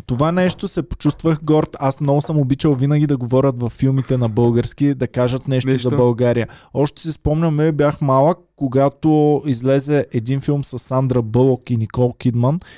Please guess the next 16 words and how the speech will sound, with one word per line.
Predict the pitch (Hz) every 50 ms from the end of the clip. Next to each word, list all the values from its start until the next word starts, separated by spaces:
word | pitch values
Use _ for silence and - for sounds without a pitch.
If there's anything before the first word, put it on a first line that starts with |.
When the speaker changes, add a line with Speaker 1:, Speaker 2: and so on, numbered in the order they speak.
| - _ _
Speaker 1:
където | - 127 123 127 127 _
те | - 143
са | 139 - 143
вещици | 127 117 123 127 120 - 165 - 107 120 139 143 170 - - _ _ _ _ -
<clears throat> | - - _ _ _ -
и | 147 147 160 180 180 180 170 - _ _ _ _ _ _ -
лошия | - 127 131 135 139 - - - 151 151
беше, | 147 131 135 135 135 - - 151 147 143 139 135 104 - - _ _ _ _ _ _ _ _ -
м, | - 123 - 120 120 120 120 120 - 101 -
Ангелов | - 123 160 135 127 127 120 107 - - -
се | - - -
казваше. | - - - - - - - - - - - _ _ _ _ -
И | 117
те | 107 - 120 117 120 - - _ _ _ _ -
Angel | 117 113 113 127 147 156 160 160 139 147
Love | 156 147 143 131 120 110 98 98 101 98 95 85 - - - - - - - -